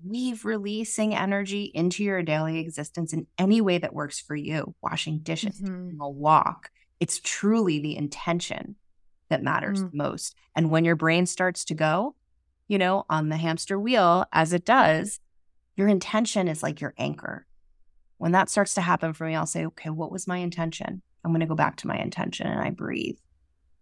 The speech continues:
Speaker 1: All right, I'm releasing. Uh, you know, so there, there are so many, many ways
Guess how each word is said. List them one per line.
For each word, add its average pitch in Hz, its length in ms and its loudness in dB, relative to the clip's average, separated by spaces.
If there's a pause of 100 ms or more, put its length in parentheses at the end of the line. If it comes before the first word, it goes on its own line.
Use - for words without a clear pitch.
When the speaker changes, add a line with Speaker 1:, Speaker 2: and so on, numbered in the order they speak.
Speaker 1:
All 160 100 2
right, 151 200 4
I'm 156 120 2
releasing. 151 640 0 (1800)
Uh, 151 420 2
you 170 120 0
know, 170 160 0
so - 200 -4
there, 175 420 2
there 170 160 0
are 180 160 0
so 175 400 -2
many, 170 720 -2 (100)
many 165 340 -2
ways - 580 -6